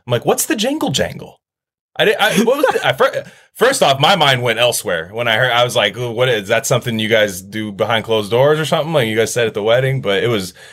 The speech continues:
it was just these things where I'm like, "Man, they didn't want us to know a thing about Brennan other than, like, he probably is a poor redneck."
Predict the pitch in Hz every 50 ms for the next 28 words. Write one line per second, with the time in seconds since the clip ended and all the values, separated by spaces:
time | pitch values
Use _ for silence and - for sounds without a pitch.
0 | - - - 151 151 135 127 139 175 147 - - 175 190 196 170 143 147 139 139
1 | 139 135 110 98 104 151 165 143 151 202 285 247 143 131 127 131 143 - - 110
2 | 104 92 82 - - - - - 143 147 135 120 107 107 98 98 95 101 101 98
3 | 98 98 101 101 104 107 95 98 101 98 92 87 90 - - - 104 - - -
4 | - - 113 101 98 87 92 92 90 87 85 87 - - 92 87 82 80 69 71
5 | 60 60 - 67 - -